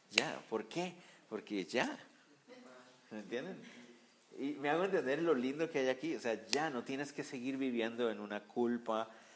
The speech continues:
Eh, ya, quedó cubierto, ya estuvo, ya fue. Y eso me encanta porque eso nos habla sobre todo, si lo queremos aplicar a nuestro, a nuestra tradición católico, sincretista, ¿no? Que está a nuestro alrededor.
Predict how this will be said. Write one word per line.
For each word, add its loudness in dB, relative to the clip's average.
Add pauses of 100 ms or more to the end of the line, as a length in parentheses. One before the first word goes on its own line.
(140)
Eh, -12
ya, 2 (280)
quedó 4
cubierto, -6
ya -8
estuvo, -10 (500)
ya -20
fue. -14 (400)
Y -2
eso -6
me -6
encanta 0
porque 0 (240)
eso -2
nos -4
habla 4
sobre 0
todo, 2
si -6
lo -2
queremos -4
aplicar -2
a -6
nuestro, -4
a -8
nuestra -8
tradición -4 (1040)
católico, 0
sincretista, -8
¿no? -8
Que -12
está -12
a -8
nuestro -12
alrededor. -8